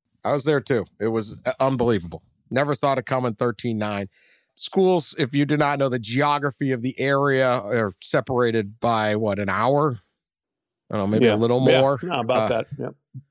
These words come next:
Speaker 1: West Virginia's right on the border. Morgantown's right in the border. You got the mountains. You got, you know, all the West Virginia people be coming up. They won't be able to ride that little trolley system they've got there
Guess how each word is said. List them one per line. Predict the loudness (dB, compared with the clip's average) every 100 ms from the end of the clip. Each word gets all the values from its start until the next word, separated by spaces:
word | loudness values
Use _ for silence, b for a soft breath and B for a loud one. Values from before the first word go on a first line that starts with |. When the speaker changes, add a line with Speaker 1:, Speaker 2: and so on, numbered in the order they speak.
| _ _ _ _ -2
Speaker 1:
West | -2 0
Virginia's | -2 0 2 2 2
right | 2 2
on | 0
the |
border. | -4 -2 2 2 2
Morgantown's | 0 0 0 0 0 0
right | 0
in | -2
the | -4
border. | -2 2 2 2 0 -6 _ _ -4
You | 0
got | 0 0 0
the |
mountains. | 0 2 0 0 0 0 2
You |
got, | 0 0 -6 _ -2
you | 0
know, | 0 -2 0
all | 0
the | 2
West | 2 0 -2
Virginia | -4 -2 -2 0
people | -2 -2 -4
be | -4
coming | -2 0 0
up. | 0 -2 -2
They | -2
won't | 0
be | 0
able | 0 0
to |
ride | 0 0 0 -2
that | -2
little | -2 -2 -4
trolley | -6 -2 0 0 -2
system | -2 -8 -6 -6
they've | -6 -4
got | -6 -4
there | -4 -4 -4